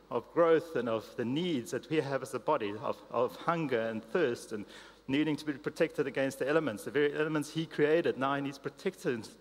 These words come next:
protection at, against the sun. And, you know, all those things.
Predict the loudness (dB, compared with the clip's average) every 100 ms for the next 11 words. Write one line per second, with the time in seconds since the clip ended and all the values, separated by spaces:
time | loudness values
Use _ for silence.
0 | -20 -18 -2 -2 0 -4 -4 -10 -10 -4
1 | -4 -6 -12 -4 -4 -4 -8 -20 -20 -20
2 | -20 -20 _ _ -2 -2 -2 -6 -14 -10
3 | -2 0 2 2 4 2 2 -4 -4 -6